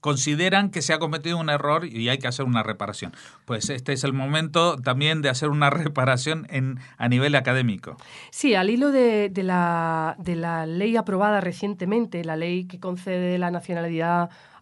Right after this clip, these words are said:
Speaker 2: a los descendientes de sefardíes, simplemente decir que, efectivamente, ese es un, un, nosotros, eh, como Centro Sefarat Israel, hemos estado ahí trabajando junto con la, el, por supuesto, el gobierno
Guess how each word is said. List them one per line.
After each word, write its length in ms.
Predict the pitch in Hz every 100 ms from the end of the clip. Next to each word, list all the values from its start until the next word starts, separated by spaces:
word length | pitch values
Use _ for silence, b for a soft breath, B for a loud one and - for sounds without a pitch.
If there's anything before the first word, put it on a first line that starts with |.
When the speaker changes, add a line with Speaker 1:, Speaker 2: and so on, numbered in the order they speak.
| -
Speaker 2:
a 140 | 175
los 380 | 156 147 - -
descendientes 520 | 170 - 165 180 185
de 100 | 180
sefardíes, 760 | 180 175 - 160 214 254 214 233 B B B B B B
simplemente 400 | 190 233 247 254
decir 300 | 233 285 -
que, 240 | 165 -
efectivamente, 840 | 165 - - 214 190 208 208 147 156
ese 160 | 208
es 100 | 185
un, 60 | 214
un, 680 | 202 190 160 175 165 156 196
nosotros, 440 | 185 208 247 - 220
eh, 140 | 196
como 200 | 180 170
Centro 240 | 220 233
Sefarat 340 | 240 226 208 202
Israel, 480 | 185 180 240 269 -
hemos 300 | 202 214 -
estado 500 | 180 214 202 202 175
ahí 200 | 170 190
trabajando 580 | 185 165 156 247 285 190
junto 260 | 180 180
con 100 | 170
la, 460 | 151 151 151 165 156
el, 300 | 170 151 147
por 120 | 160
supuesto, 300 | 180 180 -
el 60 | 165
gobierno 580 | 151 196 269 233 220